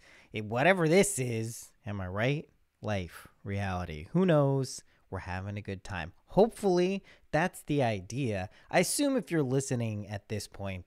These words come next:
there's something in you that actually wants to enjoy and have a fun time. N-, you're not, like, in a deranged sense,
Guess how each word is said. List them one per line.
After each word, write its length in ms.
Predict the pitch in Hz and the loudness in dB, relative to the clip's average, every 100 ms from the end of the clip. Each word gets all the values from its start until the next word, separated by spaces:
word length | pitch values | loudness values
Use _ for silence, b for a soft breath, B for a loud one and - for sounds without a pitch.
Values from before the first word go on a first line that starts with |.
| - | -10
there's 240 | 95 90 | -8 -6
something 600 | - 127 120 - 107 95 | -4 -4 -4 -6 -8 -8
in 200 | 92 95 | -10 -10
you 200 | 92 90 - | -10 -12 -12
that 140 | 90 | -6
actually 400 | 104 98 - 107 | -4 -4 -6 -10
wants 420 | 95 117 110 127 - | -8 -6 -6 -6 -6
to 160 | 165 | -6
enjoy 600 | 175 160 165 165 165 165 - b b | -4 -4 -2 -2 -2 -6 -12 b b
and 140 | 147 | -4
have 240 | 160 160 165 | -2 -2 -4
a 60 | |
fun 300 | 156 165 165 | -2 -2 -2
time. 360 | 160 165 165 160 B B - | -2 -2 -2 -4 B B -8
N-, 100 | 185 294 | -8 -6
you're 120 | 294 339 | -4 0
not, 260 | 330 247 | 0 2
like, 200 | 226 - | 0 0
in 80 | 196 | 0
a 80 | 156 | 2
deranged 800 | 135 135 131 135 131 123 - - | 2 2 2 0 -2 -4 -8 -14
sense, 520 | - 131 143 196 - | -6 -4 -4 -6 -12